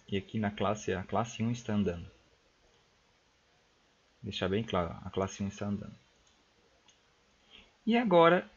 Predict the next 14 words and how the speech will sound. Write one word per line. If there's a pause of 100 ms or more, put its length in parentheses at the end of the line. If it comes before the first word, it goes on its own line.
(640)
se
eu
pegar
e
colocar (220)
internal
aqui. (2250)
Vamos
salvar. (360)
Vamos
ver
o
que
acontece.